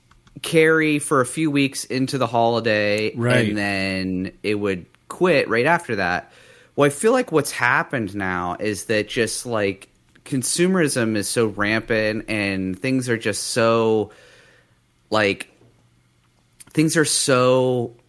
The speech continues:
Speaker 1: fast-paced now, and the fact that Christmas now starts at Halloween,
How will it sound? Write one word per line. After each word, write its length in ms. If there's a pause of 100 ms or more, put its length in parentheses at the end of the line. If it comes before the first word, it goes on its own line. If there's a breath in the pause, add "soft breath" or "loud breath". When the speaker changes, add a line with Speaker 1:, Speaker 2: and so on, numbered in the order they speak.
(340)
Speaker 1:
fast-paced 1000
now, 720
and 640 (340 loud breath)
the 80
fact 400
that 280
Christmas 540
now 220
starts 640 (380 soft breath)
at 120
Halloween, 1080